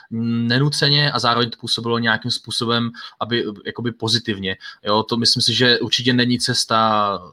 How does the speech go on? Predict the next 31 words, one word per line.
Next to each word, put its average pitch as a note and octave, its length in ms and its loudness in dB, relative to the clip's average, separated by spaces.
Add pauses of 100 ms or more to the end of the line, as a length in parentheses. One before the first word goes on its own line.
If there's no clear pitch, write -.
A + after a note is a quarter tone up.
(280)
nějakých - 360 -2
protestů, C3+ 640 0 (160)
jako A#2 200 -4
se B2 140 0
děje A2 400 2 (160)
v A2 80 -8
reálném A2+ 260 2
světě, G#2+ 460 0 (200)
není A2 220 0
cesta, G2+ 600 2 (320)
eh, F#2+ 40 -4 (220)
prostě G#2+ 520 -2 (840)
nějakým G#2 460 -4
bojkotem A#2 540 2
čehokoliv. A#2 600 2 (260)
Jo, G#2+ 200 2
myslím - 240 -2
si, A#2+ 120 0
že A#2 220 4
to, A2+ 140 -6
co - 120 0
se A#2+ 140 0
děje A2+ 260 2
tady A2 320 0 (120)
jakoby G#2 360 -4 (300)
v - 40 -6
realitě, A2+ 540 0 (240)
tak, A2+ 140 -6 (140)
eh, A2 220 0
není A2+ 280 -2
úplně A2+ 520 -2